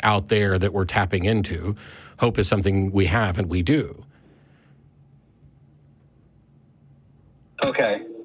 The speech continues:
Speaker 1: So, so I would agree with you that when it comes to material things, you can create deductive arguments supported by evidence. Boom, th-, these glasses exist, this phone exists,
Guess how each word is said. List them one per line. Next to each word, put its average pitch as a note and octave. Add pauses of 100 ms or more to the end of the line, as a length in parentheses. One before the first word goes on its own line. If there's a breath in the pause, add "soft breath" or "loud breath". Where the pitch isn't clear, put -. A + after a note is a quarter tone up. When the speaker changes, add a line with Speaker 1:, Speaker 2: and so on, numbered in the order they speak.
(120)
Speaker 1:
So, C3+
so C#3
I -
would C#3
agree E3
with F3
you C3
that B2+
when B2+
it A#2
comes D3+
to C#3+
material B2+
things, G2
you G#2+
can G#2
create G2+
deductive G#2
arguments B2
supported A2
by G#2
evidence. G2
Boom, A2
th-, G#2
these G#2
glasses F#2
exist, F#2
this F#2
phone G2
exists, F#2